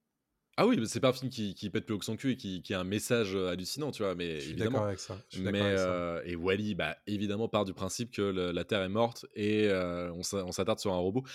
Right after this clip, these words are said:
Speaker 1: Mais je vais, alors, ça me fait extrêmement chier de dégager Ratatouille, mais je vais le dégager, pour une raison, je sais pas si c'est la bonne ou pas, pour le fait que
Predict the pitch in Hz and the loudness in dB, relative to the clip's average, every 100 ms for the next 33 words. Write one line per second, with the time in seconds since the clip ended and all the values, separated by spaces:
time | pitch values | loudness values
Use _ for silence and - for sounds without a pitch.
0 | - - - - 123 107 147 110 90 - | -14 -16 -16 -8 -2 2 2 2 -2 -2
1 | _ _ _ _ _ - - 123 113 110 | _ _ _ _ _ -8 0 2 2 0
2 | - 127 117 - 143 135 - - 156 131 | 2 2 2 0 -2 -2 -6 -2 0 0
3 | 127 120 - 127 101 92 98 98 90 98 | 0 0 2 4 4 2 2 2 2 2
4 | 87 95 90 123 135 90 78 92 95 95 | 0 0 -2 -2 -2 -2 0 0 2 2
5 | 92 87 101 131 _ - - - _ - | 2 2 -2 -4 _ -20 -20 -20 _ 0
6 | 131 127 117 - - 113 107 95 98 120 | 4 4 2 -4 -4 0 2 2 4 4
7 | 101 101 107 90 92 98 95 - 92 87 | 4 -2 -4 -2 0 0 -2 -2 0 0
8 | 95 92 104 113 - - _ 101 101 131 | 0 0 2 0 -2 -16 _ 0 2 0
9 | 131 104 | 0 -4